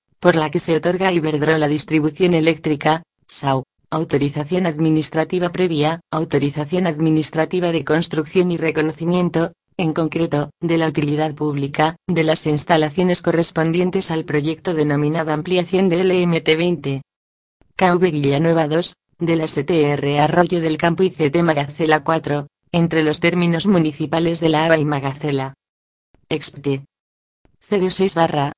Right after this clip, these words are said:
A guion diez mil ciento setenta y siete de diecisiete mil seiscientos cuarenta y uno. Consejería de Medio Ambiente y Rural, Políticas Agrarias y Territorio.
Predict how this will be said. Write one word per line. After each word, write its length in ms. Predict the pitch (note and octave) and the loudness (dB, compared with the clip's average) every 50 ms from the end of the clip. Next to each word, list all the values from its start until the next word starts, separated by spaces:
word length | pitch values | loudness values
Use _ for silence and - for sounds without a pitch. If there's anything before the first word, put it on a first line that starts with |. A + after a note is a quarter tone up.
| _ | _
A 160 | - E3 D#3+ | -4 -4 -4
guion 340 | D#3 D#3 E3+ E3+ E3 E3 F3 | -4 -4 -2 0 0 0 0
diez 240 | E3 D#3 D3+ D3 - | 0 -2 -2 -2 0
mil 200 | F#3 G3 G#3 G3+ | 0 0 0 0
ciento 320 | - - G3 F#3 E3+ A3 | 0 -2 -2 2 4 4
setenta 440 | G#3+ - F#3+ E3+ - D#3 D3+ D3 D3 | 4 4 2 2 2 2 2 4 2
y 80 | D3 D3+ | 2 2
siete 300 | - - F3 E3 E3+ F#3 | 2 0 0 0 0 0
de 80 | F3 | 2
diecisiete 640 | E3+ E3+ E3 - D#3+ D3 - - D#3+ D3 C#3 D3 C#3+ | 2 0 -2 -2 -6 -4 -4 -2 -4 -2 -2 -2 -2
mil 180 | D#3 E3 F3 | -2 -2 -2
seiscientos 600 | E3+ - F3 D#3+ D3+ - F#3 F3 F3 E3+ D#3+ D#3+ | -2 -4 -4 -4 -4 -2 0 0 0 0 -2 -4
cuarenta 400 | - - D#3 C#3 D3 D3+ D3+ C#3+ | 0 -2 0 0 0 0 0 0
y 120 | C#3+ C#3+ C#3+ | 0 0 0
uno. 260 | C#3+ C#3+ C#3 C3+ C3+ - _ _ _ _ _ _ _ _ _ _ _ _ _ _ _ | 0 0 0 -2 -4 -8 _ _ _ _ _ _ _ _ _ _ _ _ _ _ _
Consejería 640 | - E3+ E3 - - F3+ E3 - E3 E3 F3+ F3+ F3+ | 0 0 0 0 -2 -4 -2 -4 -4 -2 0 0 2
de 140 | E3 D#3+ E3 | 0 0 0
Medio 320 | E3 F3 E3 F3 F#3 E3+ | 0 0 0 2 2 4
Ambiente 380 | E3 E3+ E3 E3+ E3+ E3+ G3+ G#3 | 4 4 4 2 2 2 2 0
y 80 | G3+ | 2
Rural, 480 | F3+ D#3 D#3+ E3+ F3 D#3+ D3 D#3+ D#3+ - _ _ | 2 2 2 2 2 2 0 -2 -4 -10 _ _
Políticas 640 | - F3 F3 E3+ F3+ - F3 E3 - E3 E3+ - | 0 0 2 2 0 0 -2 0 0 -2 0 0
Agrarias 520 | E3 D3+ D#3 D#3+ E3 E3 E3+ E3+ E3+ - - | -2 -2 0 -2 0 0 0 0 -2 -2 -4
y 80 | C#3+ | -4
Territorio. 760 | C#3 - E3 D3+ D3 D#3 D3+ D3+ D#3+ D3+ C#3+ C#3+ C#3+ C#3 C3+ | -2 -2 -2 -2 -2 -6 -2 -2 0 0 0 0 -2 -2 -4